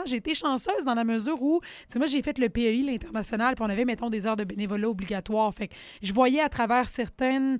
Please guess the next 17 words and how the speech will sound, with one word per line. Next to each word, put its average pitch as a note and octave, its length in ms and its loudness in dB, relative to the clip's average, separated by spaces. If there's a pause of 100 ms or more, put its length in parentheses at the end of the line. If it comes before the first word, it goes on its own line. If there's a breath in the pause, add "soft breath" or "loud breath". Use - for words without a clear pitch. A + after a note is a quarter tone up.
(320 loud breath)
heures C4+ 180 6
de A#3 120 2
bénévolat A3+ 640 2
ce - 80 -4
qui - 100 -6
se - 100 -4
passait A#3 320 0
un A#3+ 40 -2
peu A3 140 -6
plus A3 300 -6
terrain, G#3+ 420 -2
je G#3 60 -2
vais G#3+ 80 -2
le G3+ 40 -4
dire G3+ 200 -6
comme G3+ 160 -4
ça. D4 220 -4